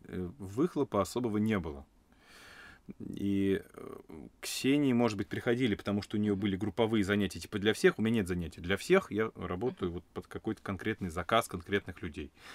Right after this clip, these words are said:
Speaker 1: Поэтому, м, для меня ценности особой не было. Мне было
Speaker 2: Мгм.
Speaker 1: интересно.
Speaker 2: Мгм.
Speaker 1: Первое.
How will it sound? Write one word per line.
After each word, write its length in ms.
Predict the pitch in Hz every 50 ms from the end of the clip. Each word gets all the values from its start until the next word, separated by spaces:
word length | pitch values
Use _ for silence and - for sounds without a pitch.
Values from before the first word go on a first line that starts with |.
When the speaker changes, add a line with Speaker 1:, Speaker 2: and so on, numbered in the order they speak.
| - - - - - - - - -
Speaker 1:
Поэтому, 520 | - 92 104 110 - 123 117 117 113 107 - - - - - - - - - - - - _ _ _ _ _ - -
м, 300 | 104 107 107 98 92 98 90
для 140 | 107 113
меня 220 | 117 123 147 180 170
ценности 480 | - - - 170 170 156 139 - - 127
особой 340 | 113 - 143 135 123 131 127
не 180 | 120 113 104 92
было. 280 | 76 - 73 71 71 - - - -
Мне 220 | 104 120 175 220
было 140 | 190 180 170
Speaker 2:
Мгм. 80 | 165 160
Speaker 1:
интересно. 580 | - - 151 113 90 78 - - - - - -
Speaker 2:
Мгм. 260 | - 208 - - - - - _
Speaker 1:
Первое. 480 | - 135 127 107 90 80 76 76 71 71